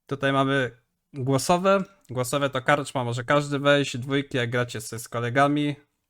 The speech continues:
Trójki, jak gracie z kolegami, albo kogoś z Discorda weźmiecie. No i tyle, nie?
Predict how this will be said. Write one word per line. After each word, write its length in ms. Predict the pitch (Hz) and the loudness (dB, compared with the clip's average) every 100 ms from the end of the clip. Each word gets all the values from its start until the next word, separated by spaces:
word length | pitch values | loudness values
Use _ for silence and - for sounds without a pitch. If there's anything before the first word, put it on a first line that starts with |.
| _ _ _ _ | _ _ _ _
Trójki, 380 | 131 131 127 131 | -4 -4 -4 -4
jak 260 | 117 120 | -4 -6
gracie 300 | 117 120 120 | -6 -6 -6
z 100 | 117 | -10
kolegami, 460 | - 113 113 139 139 | -8 -6 -2 0 0
albo 220 | 131 123 | 0 -2
kogoś 260 | 120 123 120 | -2 -2 -2
z 60 | |
Discorda 540 | 123 120 - 131 131 123 | -4 -6 -2 -2 -2 -2
weźmiecie. 580 | 127 120 135 - 139 135 _ _ _ _ _ _ _ _ _ _ 135 | -4 -4 -6 -4 -4 -4 _ _ _ _ _ _ _ _ _ _ -2
No 80 | |
i 60 | 151 | 0
tyle, 280 | 190 151 113 | 2 2 2
nie? 180 | 120 | -2